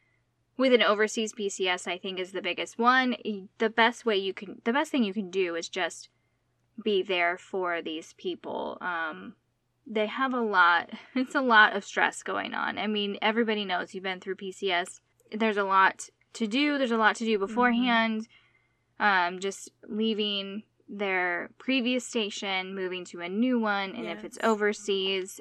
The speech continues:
Speaker 1: they have no idea what's going on. If it's a completely different country,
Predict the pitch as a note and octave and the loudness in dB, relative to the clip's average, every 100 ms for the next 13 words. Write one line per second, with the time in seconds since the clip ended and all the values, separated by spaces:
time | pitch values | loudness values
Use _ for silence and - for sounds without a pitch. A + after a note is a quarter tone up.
0 | - G3+ G#3 G#3+ F#3+ F3+ F3 E3+ F3 F#3 | -10 -4 -2 0 0 0 -2 -2 -2 -4
1 | F3 F3+ - F#3+ F3 F3 E3+ E3 - G3 | -4 -6 -8 -8 -6 -2 -2 -2 -6 -10
2 | - F3 - A3+ G#3+ C#4 A#3 A3+ G#3+ F#3+ | -10 -14 -6 -2 0 2 2 2 2 -2
3 | G3+ C4+ C#4+ C4+ C4+ C4 B3+ | 0 0 0 -2 0 0 0